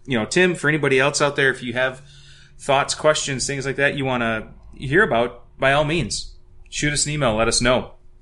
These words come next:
Uh, or, you know, jump on Slack and give 'em to us. It's actually where the two questions that we have for today came from. So we've got, uh, a buddy on the Comic Book Page Slack and forums, Perseus,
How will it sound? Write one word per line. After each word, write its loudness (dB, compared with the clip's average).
Uh, -8
or, 2
you -2
know, -2
jump -4
on 0
Slack -2
and -10
give -8
'em -12
to -6
us. -6
It's -6
actually -2
where -2
the -10
two -2
questions -2
that 0
we -4
have 0
for -8
today -4
came -10
from. -6
So -2
we've -10
got, 0
uh, 0
a -10
buddy 0
on -2
the -4
Comic -4
Book -12
Page -4
Slack 2
and -8
forums, -2
Perseus, -2